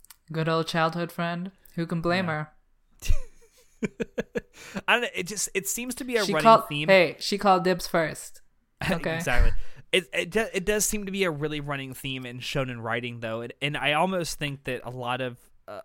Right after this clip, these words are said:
Speaker 2: a lot of shonen writers just think about these romances so far
Speaker 1: <laughs>
Speaker 2: after the fact that they've planned out everything else, as to where it just,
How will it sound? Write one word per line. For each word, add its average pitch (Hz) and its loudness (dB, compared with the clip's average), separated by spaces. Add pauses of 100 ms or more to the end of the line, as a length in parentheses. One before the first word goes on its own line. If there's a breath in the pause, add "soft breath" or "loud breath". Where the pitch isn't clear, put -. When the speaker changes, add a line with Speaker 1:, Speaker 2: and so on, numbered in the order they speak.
Speaker 2:
a 131 -6
lot 135 -4
of 135 -6
shonen 135 -4
writers 123 -2 (680 soft breath)
just - -2
think - -2
about 151 2
these 143 -2
romances 135 0
so 180 2
far 175 4
Speaker 1:
<laughs> 151 2
Speaker 2:
after - 2
the 139 -8
fact 143 0
that 113 -16
they've 135 -6
planned 147 4
out 131 -2
everything 135 -6
else, 123 -2
as 139 -8
to - -10
where 135 0 (400 soft breath)
it 160 -4
just, - -4